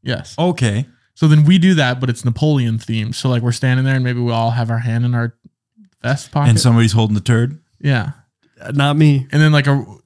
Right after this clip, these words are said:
Speaker 1: someone will
Speaker 2: have
Speaker 1: be on
Speaker 2: to.
Speaker 1: their hands and knees with their shoes on their knees. So it looks like a midget, like Napoleon was. And then, like, a tall widow next to him, six years his senior.
Speaker 2: Okay.
Speaker 1: So we do a Napoleon themed photo shoot.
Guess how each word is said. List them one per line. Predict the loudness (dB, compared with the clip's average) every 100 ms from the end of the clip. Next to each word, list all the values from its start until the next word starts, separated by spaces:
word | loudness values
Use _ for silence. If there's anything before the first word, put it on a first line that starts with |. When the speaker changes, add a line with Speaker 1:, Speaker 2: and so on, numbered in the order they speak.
| -2
Speaker 1:
someone | 2 4
will |
Speaker 2:
have | 4
Speaker 1:
be | 4
on | 4
Speaker 2:
to. |
Speaker 1:
their | 2
hands | 2 2 2 2
and |
knees | 4 4 2
with |
their | 0
shoes | -2 2 4 4
on | 2 2
their | 2
knees. | 2 0
So | 0 -2
it |
looks | -2 -2
like | -2
a | 0
midget, | 0 0 -2 -4
like | -4
Napoleon | -4 0 0 0
was. | 0 0 -2
And | -2 0
then, | 0
like, | -4
a | -8
tall | -8 -4 -2 -2 -4
widow | -4 -4
next | -4 -6 -8
to | -4
him, | -4 -6 _ _ _
six | _ -8 -6 -2
years | -2 -2
his | -4
senior. | -2 -2 0 -2 _ _ _ _ _ _ _ _ -4
Speaker 2:
Okay. | -2 0 -2 -4 -6 _ _ _ _
Speaker 1:
So | -4
we | 0
do | 0
a | 0
Napoleon | 0 0 0 0 0
themed | -2 -2
photo | -2 -4
shoot. | -8 -14